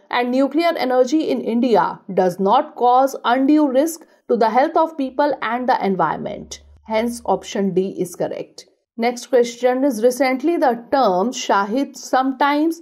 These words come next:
seen in the news. It is related to military application software, missile system, drone, or satellite. The correct answer is option C, drone.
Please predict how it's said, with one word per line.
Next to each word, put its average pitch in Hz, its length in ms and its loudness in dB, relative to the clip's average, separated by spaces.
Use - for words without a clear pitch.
seen 285 320 -2
in 190 120 0
the 190 100 2
news. 202 460 -4
It 185 140 0
is 185 180 0
related 180 560 0
to 196 380 0
military 277 480 2
application 269 560 0
software, 233 720 0
missile 202 440 2
system, 254 640 -2
drone, 208 520 4
or 202 360 2
satellite. - 800 -2
The 196 120 0
correct 208 320 0
answer 208 300 0
is 208 120 4
option 190 460 0
C, 214 560 -8
drone. 202 580 0